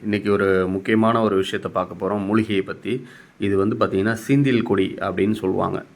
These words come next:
இது நம்ம நிறையா பகுதிகளில் நம்ம பார்த்துருப்போம், நம்ம சுத்து வட்டாரத்துல நிறைய இருக்கும். ஆ, இலை வந்து பாத்தீங்கன்னா வெற்றலை மாதிரி இருக்கும், சில இதுல கொஞ்சம் தடிமனா பூசண இலை மாதிரி இருக்கும். ஆ, இது வந்து சீந்தில் கொடி அப்படின்னு சொல்லுவாங்க.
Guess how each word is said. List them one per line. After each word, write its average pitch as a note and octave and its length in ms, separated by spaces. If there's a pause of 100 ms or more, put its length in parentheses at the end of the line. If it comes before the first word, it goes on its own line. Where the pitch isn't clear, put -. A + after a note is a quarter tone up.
இது F#2+ 380
நம்ம F#2 360
நிறையா G2 580 (420)
பகுதிகளில் G2 460
நம்ம G2 320
பார்த்துருப்போம், F#2+ 440
நம்ம F#2 240
சுத்து F#2+ 240
வட்டாரத்துல G2+ 500
நிறைய G2+ 420
இருக்கும். G2 280 (560)
ஆ, F#2 280
இலை G2+ 260
வந்து G#2 200
பாத்தீங்கன்னா G2 340
வெற்றலை G2+ 360
மாதிரி F#2+ 280
இருக்கும், G2 380 (120)
சில A2 360
இதுல A2 160
கொஞ்சம் A2 480
தடிமனா G2 440 (100)
பூசண A2 300
இலை F#2+ 260
மாதிரி G2 260
இருக்கும். G2 280 (680)
ஆ, G2+ 840 (720)
இது G#2 180
வந்து C3+ 380
சீந்தில் A2+ 280
கொடி G2+ 260
அப்படின்னு F#2+ 160
சொல்லுவாங்க. F#2+ 480